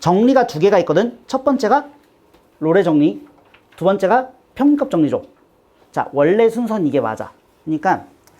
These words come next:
로레 정리를 가지고 평균값 정리를 증명해요. 그리고 로-, 로레 정리는 앞에서 최대 최소 정리했던 거 기억할까? 그걸 가지고 로레 정리를 증명하고 로레 정리 가지고 평균값 정리를 증명하는데 나는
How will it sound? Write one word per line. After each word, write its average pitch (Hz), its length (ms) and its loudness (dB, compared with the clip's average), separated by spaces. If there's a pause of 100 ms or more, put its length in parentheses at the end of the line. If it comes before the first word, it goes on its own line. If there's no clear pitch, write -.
(360)
로레 185 260 4
정리를 247 380 0
가지고 156 440 0
평균값 254 340 -6
정리를 170 340 -2
증명해요. 143 540 -2 (160)
그리고 190 200 2
로-, 160 380 0 (100)
로레 196 260 4
정리는 175 480 2 (240)
앞에서 208 400 -6
최대 294 260 -6
최소 262 180 -10
정리했던 196 380 -6
거 175 60 -4
기억할까? 180 500 -6 (480)
그걸 254 300 0
가지고 160 400 0
로레 160 240 2
정리를 170 400 2
증명하고 175 720 0 (240)
로레 185 320 4
정리 175 260 0
가지고 156 380 0
평균값 277 320 -2
정리를 180 280 2
증명하는데 160 760 0 (540)
나는 165 520 2